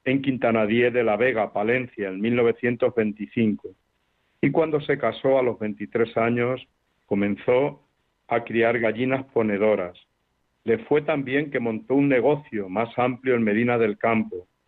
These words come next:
que le fue viento en popa. Vivió la fe desde niño, pero en mil novecientos sesenta y seis llegó un varapalo muy grande para la familia,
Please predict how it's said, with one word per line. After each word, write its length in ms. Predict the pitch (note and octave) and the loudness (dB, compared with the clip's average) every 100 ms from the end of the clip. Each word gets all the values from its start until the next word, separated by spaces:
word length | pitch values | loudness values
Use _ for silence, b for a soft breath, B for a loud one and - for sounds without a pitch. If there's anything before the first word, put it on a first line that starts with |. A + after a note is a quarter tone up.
| _ _ | _ _
que 80 | - | -4
le 140 | G#2 G#2 | -2 0
fue 240 | - C3 | 2 0
viento 360 | A#2+ C3 C#3 C3+ | 0 -4 -2 -2
en 160 | A2+ | -2
popa. 420 | - A2+ - F2 - _ _ _ _ - | 0 0 0 -10 -18 _ _ _ _ -10
Vivió 320 | G#2 A2+ C#3 | -2 2 2
la 140 | D#3+ | 2
fe 200 | C#3+ D3+ | 0 -2
desde 340 | C#3 B2+ A2 G#2+ | 0 -4 -4 -2
niño, 340 | A2+ F#2+ F2+ _ _ _ _ _ _ _ | -2 -4 -10 _ _ _ _ _ _ _
pero 220 | - G#2+ A2 | -2 2 2
en 80 | |
mil 160 | B2 D#3+ | 2 2
novecientos 580 | D#3+ C#3+ D3 C#3+ C#3+ C3 | 2 0 -2 -2 -2 -4
sesenta 460 | B2 - A2+ A2 | -6 -4 -4 -2
y 80 | G2+ | -4
seis 560 | - B2 A#2 A2+ A#2 - _ _ _ _ | 0 2 2 0 -6 -12 _ _ _ _
llegó 220 | - G#2+ | -2 0
un 140 | A#2 C3 | 2 2
varapalo 560 | B2+ A#2 A2+ A#2 A#2+ | 2 0 0 0 2
muy 180 | A#2 A#2+ | 0 -2
grande 320 | A2+ A#2 B2 | -2 -2 -2
para 260 | A#2 A2 G#2 | -2 0 0
la 120 | G2 | -2
familia, 680 | - G#2 G2+ A#2+ A2+ G#2 F#2 | -4 -4 0 2 2 0 -4